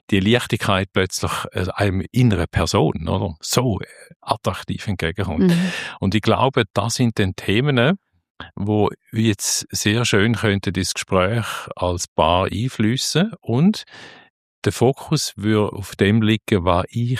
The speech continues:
Speaker 1: da dazu kann beitragen. Also das
Speaker 2: Aha,
Speaker 1: ist mir
Speaker 2: spannend,
Speaker 1: immer
Speaker 2: nicht, was
Speaker 1: ganz
Speaker 2: du musst
Speaker 1: wichtig.
Speaker 2: machen,
Speaker 1: Das ist mir
Speaker 2: sondern,
Speaker 1: immer ganz
Speaker 2: ja.
Speaker 1: wichtig, dass ich oft, äh,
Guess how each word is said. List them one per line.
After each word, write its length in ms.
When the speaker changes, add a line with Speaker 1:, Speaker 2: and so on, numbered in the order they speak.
Speaker 1:
da 160
dazu 340
kann 180
beitragen. 640
Also 440
das 240
Speaker 2:
Aha, 180
Speaker 1:
ist 40
mir 120
Speaker 2:
spannend, 240
Speaker 1:
immer 100
Speaker 2:
nicht, 140
was 60
Speaker 1:
ganz 300
Speaker 2:
du 100
musst 160
Speaker 1:
wichtig. 60
Speaker 2:
machen, 160
Speaker 1:
Das 160
ist 40
mir 120
Speaker 2:
sondern, 160
Speaker 1:
immer 140
ganz 340
Speaker 2:
ja. 60
Speaker 1:
wichtig, 400
dass 220
ich 240
oft, 560
äh, 380